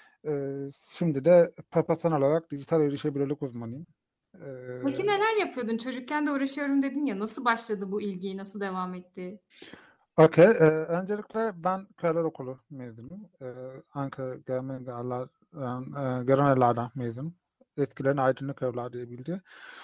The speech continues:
Speaker 1: Oradan sonraki belli başlı sağlık problemleri nedeniyle uzaktan eğitim süreciyle devam etmek zorunda kaldı. Dolayısıyla kendi kendine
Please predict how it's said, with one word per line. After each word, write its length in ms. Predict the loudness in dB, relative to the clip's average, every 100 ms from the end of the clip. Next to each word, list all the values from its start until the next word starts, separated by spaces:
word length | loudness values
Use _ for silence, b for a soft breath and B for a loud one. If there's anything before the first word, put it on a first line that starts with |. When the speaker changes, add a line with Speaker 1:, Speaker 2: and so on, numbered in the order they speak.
| B
Speaker 1:
Oradan 260 | 8 10 8
sonraki 500 | 4 0 0 -4 -8 -12 _ -20 -20
belli 360 | -12 -2 0 2
başlı 240 | 2 0
sağlık 320 | -2 0 0 -2
problemleri 540 | -2 -2 -4 -4 -6
nedeniyle 440 | -6 -8 -8 -6
uzaktan 460 | -4 -2 -2 -2 -8
eğitim 360 | -8 -8 -10 -12 _
süreciyle 500 | -20 -12 -12 -10 -10
devam 280 | -8 -8 -12
etmek 220 | -16 -20 _
zorunda 300 | -18 -12 -14
kaldı. 460 | -4 2 4 4 -2 B B B
Dolayısıyla 440 | 8 8 6 0 2
kendi 280 | 4 2 4
kendine 460 | 2 2 2 0